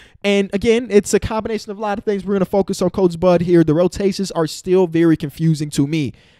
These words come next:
I understand, Gian-, Gian-, like, why is Giannis not playing more? He is the M V P of the league. He is your star player. And though the, the,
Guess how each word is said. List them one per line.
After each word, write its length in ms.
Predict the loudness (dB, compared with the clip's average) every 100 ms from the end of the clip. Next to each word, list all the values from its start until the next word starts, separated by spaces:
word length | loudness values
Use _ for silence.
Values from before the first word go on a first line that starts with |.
| _ _ _ _ _ 0
I 100 | 2
understand, 460 | 2 2 0 2
Gian-, 340 | 0 -2 -2 -4
Gian-, 180 | -4 -2
like, 200 | -4 -2
why 280 | -2 0 0
is 220 | 0 -2
Giannis 400 | -2 -2 -2 -4
not 220 | -4 -4
playing 300 | -4 -2 -2
more? 220 | 0 -2
He 220 | -2 -6
is 120 | -4 -4
the 140 | -4
M 140 | -2
V 100 | 0
P 200 | -2 0
of 120 | 0 2
the 80 |
league. 300 | 2 4 2
He 140 | 2 2
is 140 | 2
your 160 | 4 2
star 280 | 2 2 2
player. 320 | 0 0 0
And 200 | 0 2
though 240 | 4 4 0 -8
the, 120 | -4
the, 520 | -4 -6 -6 -4 -4